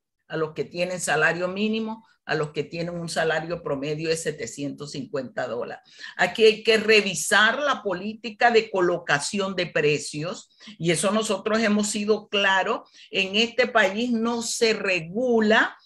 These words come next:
no hay una regulación, por ejemplo, de márgenes de ganancia, que sí existe en los Estados Unidos como política para mantener un flujo económico,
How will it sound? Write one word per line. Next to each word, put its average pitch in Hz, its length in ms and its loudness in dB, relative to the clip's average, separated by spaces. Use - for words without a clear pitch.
no 170 80 0
hay 190 120 2
una 208 160 4
regulación, 202 800 0
por 233 140 0
ejemplo, 214 420 -2
de 277 80 2
márgenes 226 460 0
de 233 100 -2
ganancia, 254 520 0
que 240 120 2
sí 254 180 0
existe 262 460 0
en 254 100 2
los 220 180 0
Estados 202 540 -2
Unidos 165 680 -6
como 175 380 -2
política 233 720 2
para 165 220 4
mantener 165 720 0
un 247 440 -2
flujo 277 920 4
económico, 233 1200 0